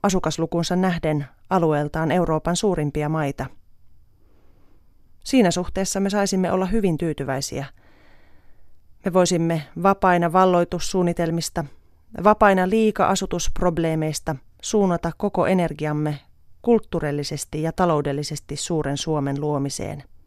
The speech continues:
Tässä suhteessa itsenäisyysaikamme on syypää suuriin laiminlyönteihin.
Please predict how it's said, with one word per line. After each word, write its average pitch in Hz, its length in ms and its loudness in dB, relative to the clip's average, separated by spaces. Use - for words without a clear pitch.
Tässä 262 260 2
suhteessa 226 560 2
itsenäisyysaikamme 208 1160 4
on 208 120 4
syypää 214 460 2
suuriin 180 460 2
laiminlyönteihin. 143 1000 0